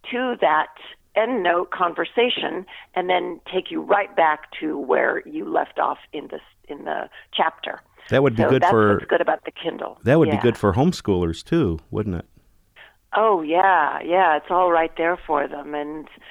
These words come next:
Speaker 1: and it's all been researched for them, and they can, they can be relatively ninety-nine point nine percent sure. I mean, I'm leave the door open for mistakes, and if you find any, please contact me.
Speaker 2: Mm-hmm.
Speaker 1: Um, that, that the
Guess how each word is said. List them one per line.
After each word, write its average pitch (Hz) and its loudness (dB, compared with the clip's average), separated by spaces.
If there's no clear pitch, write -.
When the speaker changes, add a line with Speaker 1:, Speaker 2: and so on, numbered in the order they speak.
Speaker 1:
and 151 -6
it's 165 -6
all 165 2
been 165 -4
researched - -8
for 165 2
them, 147 -4
and 147 -4
they 147 -2
can, 156 -12
they 160 -2
can 156 -12
be 156 -6
relatively 190 0
ninety-nine 226 2
point 214 2
nine 202 2
percent 208 0
sure. 175 4
I 170 4
mean, 175 -4
I'm 175 0
leave 196 2
the 226 2
door 220 6
open 185 2
for 185 4
mistakes, 185 -2
and 170 -2
if 170 -2
you 180 -6
find 220 0
any, 175 2
please 131 -4
contact 202 0
me. 160 -6
Speaker 2:
Mm-hmm. 98 -2
Speaker 1:
Um, 156 -6
that, - 0
that 156 2
the 160 0